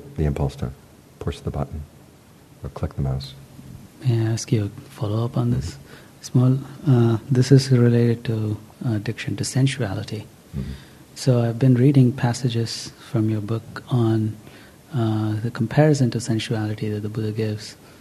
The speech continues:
Speaker 2: like, uh, the comparison of a leper
Speaker 1: Mm-hmm.
Speaker 2: and the comparisons to a dry grass, uh, fire
Speaker 1: Right.
Speaker 2: stick or
Speaker 1: Mm-hmm.
Speaker 2: whatever. And it seems to me like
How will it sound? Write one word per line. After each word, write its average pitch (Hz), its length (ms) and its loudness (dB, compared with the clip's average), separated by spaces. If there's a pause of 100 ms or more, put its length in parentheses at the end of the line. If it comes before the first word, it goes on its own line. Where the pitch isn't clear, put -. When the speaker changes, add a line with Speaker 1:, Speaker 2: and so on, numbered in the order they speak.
(180)
Speaker 2:
like, 107 240 -8
uh, 101 220 -6
the 107 320 -8 (100)
comparison 110 540 0
of 104 180 -6
a 110 60 -6
leper 113 720 -2 (120)
Speaker 1:
Mm-hmm. 69 500 -8
Speaker 2:
and 107 220 -2
the 104 60 -6
comparisons 107 760 -4
to 101 500 -8 (140)
a 120 100 -6 (640)
dry 113 280 -2
grass, 107 800 -4
uh, 107 180 -4
fire 110 340 -2
Speaker 1:
Right. 107 80 -2
Speaker 2:
stick 107 340 -6
or 117 60 -4
Speaker 1:
Mm-hmm. 107 100 -6
Speaker 2:
whatever. 110 340 -6 (600)
And 127 300 6 (800)
it 135 140 6
seems 165 260 8
to 151 80 4
me 135 180 10
like 120 280 0